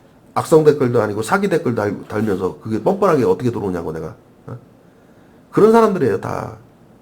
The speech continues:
어. 그러니까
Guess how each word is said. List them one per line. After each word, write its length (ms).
어. 180
그러니까 440